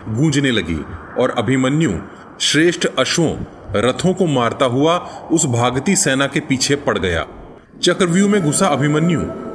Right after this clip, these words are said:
उस अग्नि के समान लग रहा था, जो अपने आसपास का सब कुछ भस्म कर देती है। संजय बोले, "अभिमन्यु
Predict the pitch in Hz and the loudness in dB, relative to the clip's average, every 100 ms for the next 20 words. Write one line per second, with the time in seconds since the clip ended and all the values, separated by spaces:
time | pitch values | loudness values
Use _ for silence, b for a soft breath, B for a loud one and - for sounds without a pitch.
0 | - 208 - 165 156 190 214 165 151 175 | 0 0 2 0 2 2 2 2 2 2
1 | 156 127 123 117 120 156 135 85 B B | 2 2 2 0 0 0 -2 -2 B B
2 | B 120 175 - 180 190 131 131 131 - | B 0 0 2 0 0 2 2 2 0
3 | 131 131 175 170 - 160 127 175 170 107 | 0 0 0 0 2 0 0 -2 -2 -2
4 | 101 120 147 117 - - - - 135 113 | 0 0 0 -2 -4 -14 -8 -2 0 0
5 | 104 104 90 85 - - - - - - | 0 0 0 -2 -4 -12 -20 -20 -20 -12
6 | - 104 98 98 95 113 104 - B B | -6 -4 0 0 0 0 0 -4 B B
7 | B - 120 123 160 160 170 196 | B -6 0 2 2 2 2 2